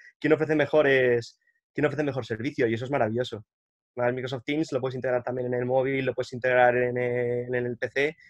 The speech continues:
y a mí me ha gustado. Yo he sentido muchísima, muchísima estabilidad con esa, con esa plataforma. Te integra efectivamente todas las meetings, te integra también un espacio para poder, em,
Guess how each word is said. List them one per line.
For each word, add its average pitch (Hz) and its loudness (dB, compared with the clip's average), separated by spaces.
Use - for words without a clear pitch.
y 135 0
a - 6
mí 143 2
me 151 2
ha 147 2
gustado. 131 -2
Yo 127 -4
he 131 -2
sentido 139 -6
muchísima, 131 -6
muchísima 143 -2
estabilidad 131 0
con 123 -4
esa, 117 -2
con 117 -4
esa 120 -6
plataforma. 120 -6
Te 131 -4
integra 139 2
efectivamente 143 -4
todas 131 0
las 117 0
meetings, 175 -2
te 131 -2
integra 139 2
también 151 0
un 147 -2
espacio 143 -2
para 127 -2
poder, 135 0
em, 120 -8